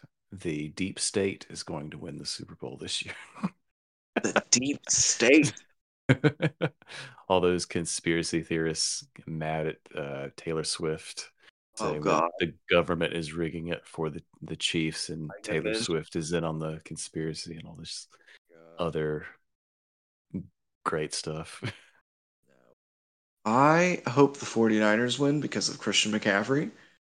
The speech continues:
Speaker 2: Um, but Chiefs, you never can count 'em out because they always come through.
Speaker 1: Oh, they're so annoying. <laughs> Yeah, I, I think I'm pulling for the forty-niners too, but I think the Chiefs will probably win.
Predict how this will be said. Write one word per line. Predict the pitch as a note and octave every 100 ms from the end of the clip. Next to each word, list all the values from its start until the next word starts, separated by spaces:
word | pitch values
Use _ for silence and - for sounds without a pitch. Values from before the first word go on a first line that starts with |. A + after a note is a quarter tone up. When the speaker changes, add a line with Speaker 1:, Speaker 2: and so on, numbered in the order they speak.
| _ _ _ -
Speaker 2:
Um, | G2 F#2+ F#2 G#2 _
but | B2+ B2+ F2 - - - - _ _ _ _ _ -
Chiefs, | - - C#3 A#2+ - -
you | F#2+
never | G2+ G#2+ A2
can | G#2+ G#2+
count | A2 A2+
'em | F2+ F2+
out | F2 -
because | - F#2 -
they | F#2
always | G2 F2
come | - E2+
through. | D2 E2 C#2+ - _ _ _ _ _ -
Speaker 1:
Oh, | F#2 D#2+
they're | D#2 F#2+ F2 -
so | - - G2+ E2+
annoying. | E2 E2+ D2+ D#2+ E2 A2
<laughs> | D3 - - _ _ - C#3 C#3+ D3 B2
Yeah, | A#2+ A#2+ A2+ A#2 G#2+ A#2 G#2 -
I, | G2+
I |
think | - F#2
I'm | F2
pulling | D#2+ E2
for | -
the | D#2
forty-niners | E2 D#2 D2 D2 C#2+ C#2
too, | - C#2 C#2 - -
but | D2 -
I | D#2+ D#2+
think | - D2
the | D2+
Chiefs | - - - -
will | D2
probably | - C2 A#1+ - G1+
win. | - G1+